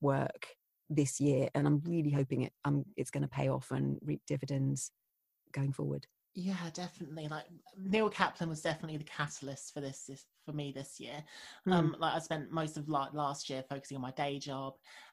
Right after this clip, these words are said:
Speaker 2: and yeah, I even, I saw that you were doing coaching sessions with Mark Grau, and that got me, "Oh my God, he, uh, why haven't I <laughs> thought of this before? Why can't we just, like, do sessions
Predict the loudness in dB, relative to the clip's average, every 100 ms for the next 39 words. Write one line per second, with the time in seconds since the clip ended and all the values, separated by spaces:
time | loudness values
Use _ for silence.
0 | _ 0 2 2 -2 -8 -10 -12 -14 _
1 | _ 0 6 6 4 0 -2 -2 -2 0
2 | -2 0 2 2 0 0 0 0 -2 -4
3 | -6 -8 -6 -6 -4 -4 -4 -4 -4 -4
4 | -4 -4 -2 -4 -6 -8 -8 -8 -6 -4
5 | -2 -4 -4 -8 -6 -8 _ _ -2 6
6 | 6 6 0 0 -2 0 4 4 2 -4
7 | -6 -6 -2 0 2 0 0 -4 -2 -4
8 | -2 -2 0 0 2 2 0 -6 -18 -4
9 | -4 -2 -4 -4